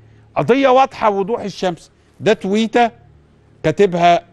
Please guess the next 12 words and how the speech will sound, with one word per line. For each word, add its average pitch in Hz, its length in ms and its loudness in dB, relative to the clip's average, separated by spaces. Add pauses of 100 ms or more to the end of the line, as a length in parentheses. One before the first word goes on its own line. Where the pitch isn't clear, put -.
(140)
مهندس 151 440 -2
خالد 165 300 0
عبد 135 220 -2
العزيز 139 440 -2
وزير 156 240 0
الشباب 139 340 -4
والرياضة، 127 160 -4 (1120)
بيقول: 165 280 -2
"سنتواصل 156 760 0
مع 139 240 -2
جميع 147 360 0
الأطراف 156 520 0